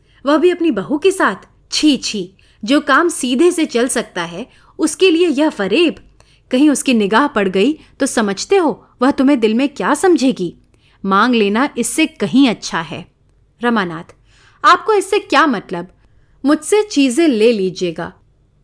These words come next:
मगर जब आप जानते थे यह नौबत आएगी तो इतने जेवर ले जाने की क्या जरूरत थी? व्यर्थ ही विपत्ति मोल ली।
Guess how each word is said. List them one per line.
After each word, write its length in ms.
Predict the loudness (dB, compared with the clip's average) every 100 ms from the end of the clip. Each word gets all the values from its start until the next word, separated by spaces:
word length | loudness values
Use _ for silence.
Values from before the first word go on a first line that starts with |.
| _ _
मगर 260 | -2 2 0
जब 220 | 2 -2 0
आप 200 | -2 0
जानते 500 | -2 -2 -2 -2 -2 -2
थे 260 | -4 -6 _ 0
यह 100 | 2
नौबत 440 | 2 2 0 0
आएगी 500 | 2 0 0 -4 -6 -12 _ -4
तो 80 |
इतने 360 | -4 -2 2 2
जेवर 340 | 2 2 2
ले 180 | 2 2
जाने 360 | 2 0 2 0
की 340 | 0 -4 -6 _ -2
क्या 200 | 2 2
जरूरत 520 | 2 0 0 -4 -6 -14
थी? 160 | -16 _ _ _ _ _
व्यर्थ 320 | 0 0 2
ही 80 | 0
विपत्ति 460 | 0 0 -2 0 2
मोल 220 | 4 2
ली। 300 | 0 -4 -8